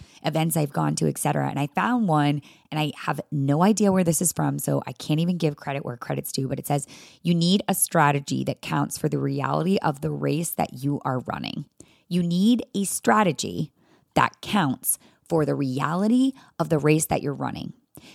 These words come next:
So if you're running a race right now, like we were saying, that grind, you're in it, then your strategy has to match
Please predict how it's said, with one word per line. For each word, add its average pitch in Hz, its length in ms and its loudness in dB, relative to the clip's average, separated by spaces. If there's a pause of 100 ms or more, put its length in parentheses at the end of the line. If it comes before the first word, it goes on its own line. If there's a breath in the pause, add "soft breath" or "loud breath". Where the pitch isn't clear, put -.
So 220 300 2
if 208 140 2
you're 202 120 4
running 214 580 6
a 254 60 2
race 170 320 0
right 139 140 -4
now, 101 180 -8
like 170 220 0
we 180 80 4
were 170 80 2
saying, - 300 -2
that - 180 -8
grind, 147 400 -6
you're 160 120 -6
in 180 140 -4
it, - 180 -8 (760 loud breath)
then 196 120 0
your 165 140 -6
strategy 196 1000 2 (540)
has 202 300 2
to 180 260 0
match 165 400 -2